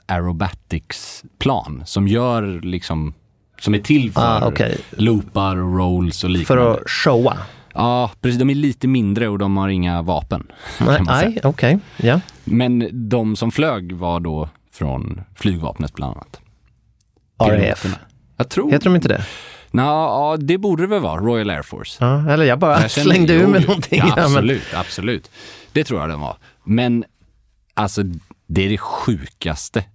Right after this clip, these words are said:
Speaker 1: jag har varit med om, tror jag.
Speaker 2: Vad heter ett sånt här plan då?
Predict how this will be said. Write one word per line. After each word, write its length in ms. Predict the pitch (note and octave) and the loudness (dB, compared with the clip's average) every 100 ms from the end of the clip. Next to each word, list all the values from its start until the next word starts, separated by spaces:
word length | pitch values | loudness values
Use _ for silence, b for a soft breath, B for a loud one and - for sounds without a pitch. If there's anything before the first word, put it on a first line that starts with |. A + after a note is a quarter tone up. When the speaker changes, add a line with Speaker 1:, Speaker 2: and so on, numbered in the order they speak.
| _ _ _ _ _ _ _ _ - | _ _ _ _ _ _ _ _ -6
Speaker 1:
jag 180 | F#2 F2+ | 0 0
har 60 | |
varit 140 | D#2+ D2+ | 0 -2
med 200 | D#2+ E2 | -2 -2
om, 140 | G#2 | 0
tror 120 | D3 | 2
jag. 60 | F3+ | 4
Speaker 2:
Vad 220 | F#3 F3 | 4 4
heter 420 | E3+ E3 E3 - | 4 4 2 2
ett 140 | D#3 D3+ | 2 2
sånt 180 | D3+ C#3 | 0 2
här 100 | C#3 | 0
plan 400 | E3 D#3+ A2 - | 2 0 0 0
då? 200 | - | -2